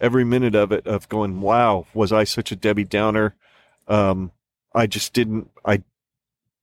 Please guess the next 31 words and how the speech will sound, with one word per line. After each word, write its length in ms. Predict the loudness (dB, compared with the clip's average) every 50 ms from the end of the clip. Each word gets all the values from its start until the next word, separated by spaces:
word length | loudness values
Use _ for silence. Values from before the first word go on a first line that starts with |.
| _ _ _ _ -8
I 80 | -6 -2
hate 240 | 0 0 0 0 -2
to 60 | -4
say 240 | -4 -2 0 2 2
it, 120 | 0 0 -2
but 100 | -2 0
I 60 | 0
didn't 240 | 0 0 0 0 0
expect 360 | -2 -4 -2 -2 -2 -2 -2
the 80 | -4 -6
team 280 | -4 -2 -2 -2 -2
to 80 | -2 -6
respond 760 | -6 -6 -4 -4 -4 -2 -2 0 0 2 0 0 -2 -4 -10 -16 _ _ -20 -20 _ _ _ -2
the 80 | 0
way 160 | 2 2 2 2
they 140 | 2 2
did 200 | 2 2 0 2
after 240 | 2 0 0 -2 -4
Michigan 360 | -2 -2 -4 -4 -4 -6 -6
State. 300 | -6 -4 -2 -2 -2 -2 -2
I 160 | -2 -2 -4 -4 _ _ -2
thought 320 | 0 0 2 0 -2 -4 _ _ _ _ _ _ _ _ _ _ _ _ _ _
somehow 760 | -4 -2 0 0 2 2 2 2 2 2 4 4 4 2 0 -2 _ _ _ _ _ _ _ _ _ _
that 260 | -4 -2 -2 -2 -4 -6 _ _
there 120 | 0 0
was 120 | 2 0 0
still 320 | -2 -2 0 0 0 0
some 300 | 0 -2 -2 -2 0 0
mental 340 | 0 -2 -2 -2 -2 -2 -2
weakness 460 | -2 -4 -6 -6 -6 -6 -4 -4 -2
there 360 | -2 0 0 0 0 -2 -4